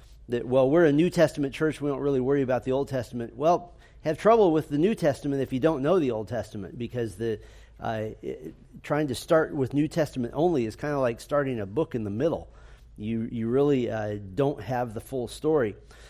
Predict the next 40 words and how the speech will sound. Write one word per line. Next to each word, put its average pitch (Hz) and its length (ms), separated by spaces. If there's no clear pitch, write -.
So 135 240
Daniel 156 540
is 120 100
very 160 220
important 147 400
for 123 160
us. 120 200
It's 135 140
very, 135 400
uh, 120 220
end 160 280
times 143 360
oriented, 127 480
but 151 120
it 147 100
also 185 320
has 131 280
some 139 200
other 143 220
important 120 580
themes 156 300
for 107 280
us. 104 260
So 190 140
let's 233 200
just 254 200
do 208 100
some 196 180
of 180 80
the 156 60
basics 139 480
to 139 100
start 143 280
with, 135 200
as 117 140
we 131 140
always 131 340
do. 127 220
And 120 100
I, 131 180